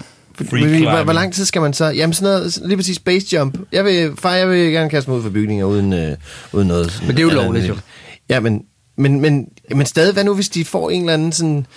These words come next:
Speaker 1: desire i livet til at, at søge et kæmpe rush?
Speaker 3: Ja.
Speaker 1: Altså, hvad fanden stiller vi så op?
Speaker 2: Man kan
Speaker 3: Man
Speaker 2: ikke, man kan ikke sige nej,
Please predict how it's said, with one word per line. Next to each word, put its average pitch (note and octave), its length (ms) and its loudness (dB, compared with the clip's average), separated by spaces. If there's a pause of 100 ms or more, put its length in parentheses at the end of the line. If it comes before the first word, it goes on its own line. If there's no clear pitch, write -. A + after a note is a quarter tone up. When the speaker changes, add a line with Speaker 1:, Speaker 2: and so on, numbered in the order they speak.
(240)
Speaker 1:
desire D3+ 600 2
i D#3 80 2
livet D3 280 2
til - 120 -2
at, B2 560 0
at B2 60 -2
søge D3 540 2
et C3+ 120 -8
kæmpe F3+ 320 -2 (180)
rush? - 320 -4
Speaker 3:
Ja. B2 220 0
Speaker 1:
Altså, C3 140 -2
hvad B2 120 0
fanden D#3+ 260 0
stiller D#3 240 0
vi B2 60 -2
så F3+ 140 0
op? C3 300 0 (180)
Speaker 2:
Man G2 60 -12
kan C3 100 2
Speaker 3:
Man B2+ 100 2
Speaker 2:
ikke, - 220 -6
man G#2+ 120 -10
kan A2+ 80 -10
ikke C3+ 100 -8
sige B2 180 -4
nej, D#2+ 160 -6